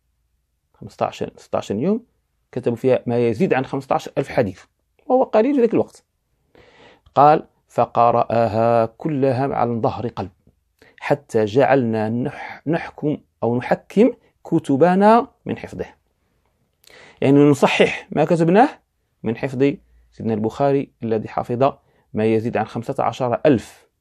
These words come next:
حديث من غير أن يكتب منها شيء. هذه أحد، هذه قصص ثابتة بالسند،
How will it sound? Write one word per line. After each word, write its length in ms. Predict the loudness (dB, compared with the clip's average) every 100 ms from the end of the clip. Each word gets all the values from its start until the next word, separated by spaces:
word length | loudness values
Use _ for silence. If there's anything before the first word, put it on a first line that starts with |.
| _ _
حديث 720 | -14 -4 -2 0 -2 -4 0 0 0 _ _ _ _ -10
من 160 | -6 -4
غير 280 | -6 -6 -6
أن 80 |
يكتب 260 | -8 -6 -6
منها 140 | -6
شيء. 260 | -12 -16 -20 _ _ _ _ _ _ -20 -20 -6
هذه 380 | -4 -2 -2 -4
أحد، 400 | -6 -8 -8 -10
هذه 320 | -8 -6 -6 -10 -10
قصص 280 | -12 -10
ثابتة 280 | -4 -4 -4
بالسند، 420 | -10 -8 -10 -12